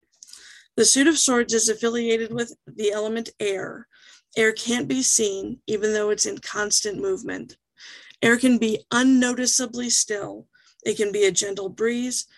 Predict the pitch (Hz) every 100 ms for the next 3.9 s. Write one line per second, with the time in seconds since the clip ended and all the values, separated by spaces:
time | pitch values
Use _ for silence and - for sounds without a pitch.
0 | - _ - 262 269 277 240 214 185 226
1 | 254 - 262 240 240 240 226 214 196 202
2 | 190 190 208 214 214 214 - 208 220 220
3 | 220 208 202 202 - 214 185 -